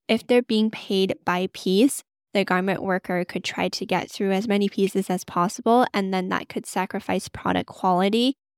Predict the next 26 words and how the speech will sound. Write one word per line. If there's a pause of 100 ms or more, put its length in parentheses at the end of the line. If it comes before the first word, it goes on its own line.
(100)
and
also
forces
them
to
work
in
more
of
a
slightly
stressful
environment
because
they
are
then
trying
to
churn
out
as
much
as
they
can.